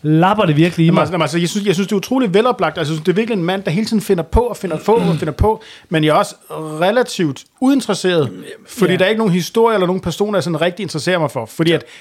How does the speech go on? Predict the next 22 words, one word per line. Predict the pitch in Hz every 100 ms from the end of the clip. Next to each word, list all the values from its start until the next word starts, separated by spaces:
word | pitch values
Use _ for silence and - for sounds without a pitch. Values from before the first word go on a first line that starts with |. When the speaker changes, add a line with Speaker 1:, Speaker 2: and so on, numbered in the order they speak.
| -
Speaker 2:
her, | 214 233
der | 208
er | 190 175
formålet, | - 175 202 202 143 139
det | 214
er | 190
at |
lave | 190 135
gag. | 113 120 113 - _ _ _ _ _ -
Speaker 3:
Ja, | 117 104 -
og, | 160
Speaker 2:
Og, | 170
og, | 185 185
og | 180
i |
det | 180
Speaker 3:
han | 170
er |
så | 165
Speaker 2:
tidlige, | 254 208
og |
i | -